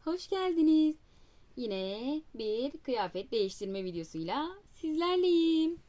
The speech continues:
Evet, Umut'a gri tulumunu giydireceğim. Buna uygun gri bir tane şapkası var.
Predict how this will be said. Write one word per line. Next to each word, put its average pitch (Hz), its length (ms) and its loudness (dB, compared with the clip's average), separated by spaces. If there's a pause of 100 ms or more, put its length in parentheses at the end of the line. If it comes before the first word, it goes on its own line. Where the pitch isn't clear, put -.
(640)
Evet, 202 680 -8
Umut'a 220 920 -8 (760)
gri 196 520 0 (760)
tulumunu 269 380 0
giydireceğim. 190 1080 -4 (2000)
Buna 302 140 4
uygun 330 580 2
gri 311 240 0
bir 311 80 -2
tane 320 220 2
şapkası 302 540 -4
var. 277 220 0